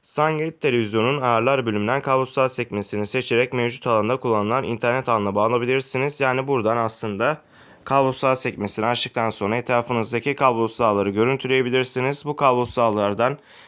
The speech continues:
kendi kablosal ağınızı bulup şifresini girdikten sonra bağlantı gerçekleştirebilir. Sungate televizyonunuzda bu şekilde internete bağlantı işlemini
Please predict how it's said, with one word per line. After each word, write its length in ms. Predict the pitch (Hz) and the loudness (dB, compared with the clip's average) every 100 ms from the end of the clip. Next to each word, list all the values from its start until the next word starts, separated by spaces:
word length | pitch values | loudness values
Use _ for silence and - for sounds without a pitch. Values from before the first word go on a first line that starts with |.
| _ | _
kendi 280 | - 127 139 | -2 0 2
kablosal 460 | 143 131 120 - 120 | 2 2 2 2 2
ağınızı 340 | 117 107 113 | 2 0 0
bulup 280 | 101 127 - _ - _ | 0 0 -4 _ -20 _
şifresini 580 | - 147 143 123 110 110 | -4 0 0 0 0 0
girdikten 440 | 110 107 110 117 | 0 0 0 0
sonra 300 | 107 107 98 | 0 -2 0
bağlantı 340 | 104 107 101 107 | 2 2 2 0
gerçekleştirebilir. 920 | 113 120 - 139 131 135 120 143 147 _ - _ | 0 0 -2 -2 0 0 2 0 -2 _ -20 _
Sungate 540 | - - 139 123 113 110 | -6 0 2 2 -2 -2
televizyonunuzda 920 | 123 117 107 110 98 92 - 123 139 - _ - | -2 0 0 -2 -2 -4 0 2 0 -4 _ -12
bu 80 | 123 | -6
şekilde 680 | - 101 98 95 117 135 135 _ - | -4 -4 -4 0 0 0 -4 _ -8
internete 720 | 110 104 107 101 95 120 117 | -6 -2 -2 -2 -2 -2 0
bağlantı 340 | 110 101 98 120 | 2 0 0 -4
işlemini 580 | - 101 95 113 127 | -4 -4 -2 -2 -2